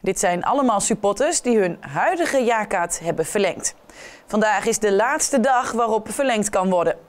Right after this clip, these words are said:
Vanaf woensdag begint de verkoop voor nieuwe seizoenkaarthouders. En dan zijn eerst de supporters aan de beurt die ingeschreven staan op de wachtlijst.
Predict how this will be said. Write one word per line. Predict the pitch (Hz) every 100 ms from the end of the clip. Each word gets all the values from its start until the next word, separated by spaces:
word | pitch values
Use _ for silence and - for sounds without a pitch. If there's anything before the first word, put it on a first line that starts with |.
| - - - -
Vanaf | 226 214
woensdag | 185 196 277 - 349 359
begint | - 320 320 -
de |
verkoop | 262 254 208 190 214
voor | - 302 -
nieuwe | 302 370 262 -
seizoenkaarthouders. | - 202 190 180 165 175 165 208 294 - - - -
En | 185
dan | 180 180
zijn | - 170 -
eerst | 208 277
de | 294
supporters | 311 - 294 247
aan | 254
de | 214
beurt | 180 190 226 -
die | 202 -
ingeschreven | 254 - - - 190 165
staan | - 165 170 -
op | 175
de | 180
wachtlijst. | 220 - 220 151 - -